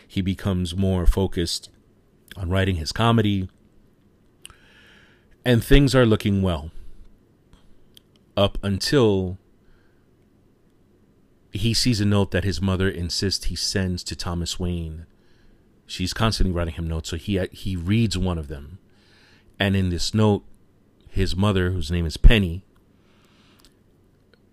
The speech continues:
addresses the fact,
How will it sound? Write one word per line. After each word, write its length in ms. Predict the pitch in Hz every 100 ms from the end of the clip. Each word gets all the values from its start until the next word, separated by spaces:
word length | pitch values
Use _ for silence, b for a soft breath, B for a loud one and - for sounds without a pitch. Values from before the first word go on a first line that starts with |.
| _ _ _ _ _ _ _ _ _ _
addresses 520 | 104 87 127 - 104
the 40 | -
fact, 580 | - 95 85 - -